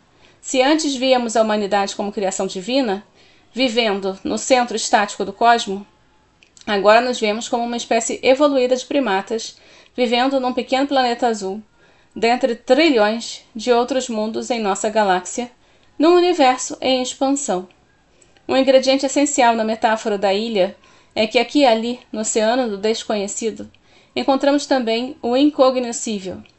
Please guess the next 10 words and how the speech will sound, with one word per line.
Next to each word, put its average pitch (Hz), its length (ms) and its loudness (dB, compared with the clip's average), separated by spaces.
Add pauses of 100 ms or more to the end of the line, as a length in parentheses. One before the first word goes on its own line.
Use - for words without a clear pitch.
(500)
Podemos 277 340 4
fazer 269 320 2
perguntas 262 640 0
perfeitamente 240 580 -2
razoáveis 214 640 0
sobre 214 260 -2
o 226 40 -2
funcionamento 240 680 -2
da 202 80 -6
natureza, 190 720 -2